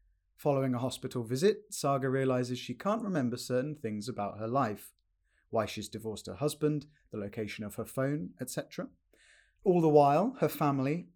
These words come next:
or rather her mum, attempt to protect her by sending Ivar, her son, off to live with his dad and confining Saga to her Reykjavik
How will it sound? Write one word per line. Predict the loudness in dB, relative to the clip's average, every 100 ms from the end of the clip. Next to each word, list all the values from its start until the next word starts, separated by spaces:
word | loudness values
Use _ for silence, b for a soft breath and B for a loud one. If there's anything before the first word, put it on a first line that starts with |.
| -4
or | 2
rather | 2 2 0
her | 0
mum, | 4 4 6 2 -2 -6
attempt | -4 -2 -2
to | -4
protect | -12 -2 -2 -2 -4
her | -2 -2 -8 _ _ _
by | -6
sending | -4 0 0 2 0 -2
Ivar, | 0 2 4 4 4 2
her | -2
son, | -2 0 0 0
off | -2 -6 -4
to | -2
live | 0
with | -2 -4
his | -6
dad | -4 -2 -2 -6 _ _ -8
and | -4
confining | -4 -2 0 0 -2
Saga | -2 -2 0 -2 -4
to | -4
her | -2 -2
Reykjavik | -4 -8 -14 -14